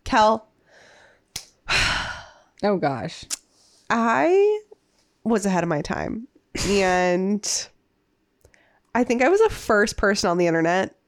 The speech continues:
Speaker 1: to talk about Oreos and the shrinkflation of it all.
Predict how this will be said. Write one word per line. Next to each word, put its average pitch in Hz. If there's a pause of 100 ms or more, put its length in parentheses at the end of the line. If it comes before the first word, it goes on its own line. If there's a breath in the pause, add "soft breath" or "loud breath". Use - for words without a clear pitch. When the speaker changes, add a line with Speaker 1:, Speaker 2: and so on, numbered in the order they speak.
(460)
Speaker 1:
to 240
talk 185
about 143
Oreos 147 (300 soft breath)
and 196
the 196
shrinkflation 190
of 202
it 220
all. 226